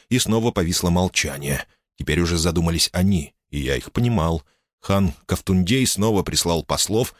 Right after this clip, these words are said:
которые просили о помощи и ждали, когда я вернусь в ставку Орды. Но если я отказал им в прошлом году, то почему должен согласиться в этом? И по какой такой причине войско возглавит не Дельвет Кул-Иби, который считался моим фаворитом,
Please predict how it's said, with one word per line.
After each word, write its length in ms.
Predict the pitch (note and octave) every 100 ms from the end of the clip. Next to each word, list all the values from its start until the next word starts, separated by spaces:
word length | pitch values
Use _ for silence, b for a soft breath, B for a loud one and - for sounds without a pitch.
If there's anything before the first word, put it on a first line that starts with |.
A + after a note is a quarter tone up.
| b
которые 340 | F#2+ F2+ F#2+
просили 380 | E2+ F#2 - F2+
о 100 | B1+
помощи 540 | - G2 A2 G2+ G2 - b
и 100 | C#3
ждали, 360 | E2 E2+ F2 F2+
когда 300 | F2 D#2 D2+
я 80 |
вернусь 380 | D2+ D2+ E2+ F#2
в 80 | -
ставку 420 | - C#2+ - - -
Орды. 460 | E2 B1+ D2+ C#2+ _ _ _ -
Но 120 | D2+
если 280 | E2 G2 F#2+
я 120 | G2+
отказал 400 | F#2+ - F2+ G#2
им 100 | G2
в 80 | F2
прошлом 420 | - C#3 - F2+
году, 320 | E2 D2+ - - _
то 80 | -
почему 320 | A2 G2+ C#3+
должен 320 | C3 C3+ A2 A2+
согласиться 580 | G2 A2+ - A#2+ C3
в 80 | B2+
этом? 320 | B2 - - - _ -
И 80 | D#2
по 140 | E2
какой 320 | E2+ - A2
такой 260 | F2 - D2+
причине 580 | D#2 D#2 B2 D3 F#2 - b
войско 400 | D#2 G#2+ C3 -
возглавит 600 | D#2 D2+ F2 E2 D#2+ -
не 160 | - F2+
Дельвет 460 | D#2+ F2+ E2 C3+ -
Кул-Иби, 640 | G2 F#2 E2+ D2 D#2+ - _
который 280 | - D2 E2
считался 480 | - - D2+ D2+ D#2
моим 240 | D2 D2+
фаворитом, 640 | - F2 E2 E2+ D#2 D2+